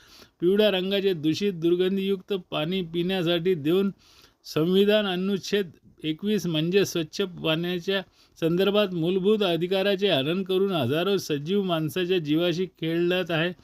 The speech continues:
याकरिता नगरपालिका लोणार मुख्याधिकारी यांच्या विरोधात संविधान अनुच्छेद एकवीस मधील पाण्याविषयीची मूलभूत अधिकाराचा उल्लंघन विरोधात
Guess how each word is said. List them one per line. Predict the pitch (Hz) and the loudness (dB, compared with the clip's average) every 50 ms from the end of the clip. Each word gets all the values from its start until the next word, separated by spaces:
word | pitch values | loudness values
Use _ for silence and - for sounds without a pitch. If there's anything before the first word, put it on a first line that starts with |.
| - - - - - _ _ _ _ - | -20 -20 -20 -20 -20 _ _ _ _ -2
याकरिता | 131 160 185 190 175 190 185 175 185 185 175 196 202 196 | 0 2 2 2 2 2 4 4 4 2 2 -2 -2 -2
नगरपालिका | 180 160 127 127 139 147 180 190 190 180 180 180 190 185 196 | 0 0 0 0 0 0 0 0 0 0 0 0 2 2 2
लोणार | 190 175 151 156 165 175 190 190 | 0 2 2 0 0 0 0 -2
मुख्याधिकारी | 185 175 160 151 - 185 180 180 175 180 185 185 185 180 | -2 -2 -4 -4 -4 -2 0 0 0 2 2 2 2 2
यांच्या | 175 165 170 170 185 | 2 0 -2 -2 0
विरोधात | 180 160 151 156 175 180 185 190 190 | 0 2 2 2 2 2 2 2 0
संविधान | 156 - 165 156 151 160 175 175 190 185 185 | 0 0 0 0 0 0 0 0 -2 -2 -2
अनुच्छेद | 170 156 156 170 175 160 - 185 190 185 | -2 0 0 -2 -2 -2 0 0 0 2
एकवीस | 175 156 139 143 - 190 185 175 | 0 -2 -4 -4 -4 -4 -4 -2
मधील | 180 175 165 165 185 185 | -4 -4 -2 0 0 -2
पाण्याविषयीची | 180 160 165 160 156 160 175 180 180 175 160 147 - 185 180 180 185 170 180 190 | -2 -2 -2 -2 -2 -2 -2 -2 0 0 0 0 2 2 2 2 2 0 -2 -4
मूलभूत | 180 165 151 156 170 165 185 190 | -2 -2 -2 -2 -2 0 0 0
अधिकाराचा | 180 160 147 143 160 160 175 175 170 175 180 160 180 175 | 0 0 0 0 -2 -2 -2 -2 -2 -2 -2 -2 0 0
उल्लंघन | 165 147 151 160 175 175 190 196 185 165 117 | 0 2 2 2 2 2 0 -2 -4 -4 -4
विरोधात | 147 151 156 175 180 185 185 165 | -2 -2 0 2 2 2 2 0